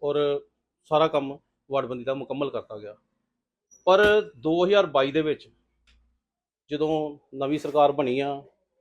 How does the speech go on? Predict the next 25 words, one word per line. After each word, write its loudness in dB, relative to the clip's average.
ਆਮ -4
ਪਾਰਟੀ, -2
ਝਾੜੂ -2
ਪਾਰਟੀ -4
ਦੀ, -16
ਇਹਨਾਂ 2
ਨੇ 4
ਆ 6
ਕੇ 2
ਉਸ 0
ਵਾਰਡਬੰਦੀ 4
ਨੂੰ -2
ਦਰਕਿਨਾਰ 4
ਕਰਦੇ 0
ਹੋਏ 0
ਇੱਕ -8
ਨਵੀਂ 2
ਵਾਰਡਬੰਦੀ 6
ਤਿਆਰ 2
ਕਰਤੀ -2
ਆਪਣੀ 0
ਸਹੂਲਤ -6
ਦੇ -6
ਅਨੁਸਾਰ। -12
ਔਰ 6